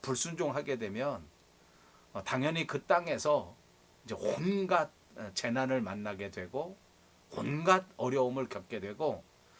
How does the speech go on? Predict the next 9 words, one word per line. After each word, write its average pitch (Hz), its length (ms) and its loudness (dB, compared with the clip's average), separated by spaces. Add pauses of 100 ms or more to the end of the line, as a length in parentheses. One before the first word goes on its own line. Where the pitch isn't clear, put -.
(100)
결국은 170 580 4
그 - 220 -8
땅을, 123 560 2 (400)
어, 98 100 -8
소유하지 156 520 4
못한 107 400 -2
채 185 280 -6 (440)
그 143 100 0
땅에서, 120 640 2